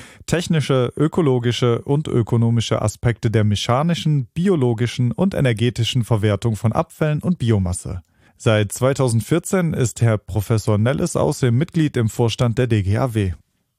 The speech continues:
Ebenfalls seit vielen Jahren als Vorstandsmitglied innerhalb der D G A W verantwortlich ist Herr Alois Oechtering. Von neunzehnhundertzweiundachtzig bis siebenundachtzig hat er Agrarwissenschaften an der T U München Weinstephan studiert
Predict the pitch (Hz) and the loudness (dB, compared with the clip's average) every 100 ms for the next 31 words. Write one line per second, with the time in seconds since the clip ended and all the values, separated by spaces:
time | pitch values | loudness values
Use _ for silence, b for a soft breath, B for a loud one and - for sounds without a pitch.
0 | _ _ - 160 180 156 143 135 127 117 | _ _ -2 0 2 2 0 0 0 0
1 | - 147 190 156 120 117 120 117 110 - | -2 -2 0 2 2 2 0 0 -2 -4
2 | 156 175 175 143 131 131 - 117 110 120 | -4 -2 -2 -2 0 -2 0 0 0 2
3 | 113 117 120 107 113 104 107 98 110 98 | 2 2 0 0 0 0 0 0 -2 -2
4 | 104 104 135 139 135 127 123 - 117 98 | -2 0 0 0 0 0 -2 -2 -4 -4
5 | - 147 117 107 113 151 - 113 - 104 | -2 0 2 0 0 -2 -2 -4 -2 -2
6 | 98 95 92 b b b b - 139 190 | -2 -4 -8 b b b b -4 0 0
7 | 202 160 - 147 156 - 151 - 123 117 | 0 -2 -2 -2 -2 -2 -4 -2 -2 0
8 | 117 117 107 - 127 110 120 107 104 101 | -2 0 -2 -2 -2 0 0 0 -2 0
9 | 104 139 151 139 127 131 - 123 113 107 | 0 0 0 -2 0 0 0 0 0 0
10 | - 120 110 104 117 127 131 113 104 101 | -2 0 2 2 2 0 -2 0 2 0
11 | - 131 123 139 - 131 113 117 110 | 0 -2 0 -2 -2 -4 0 0 0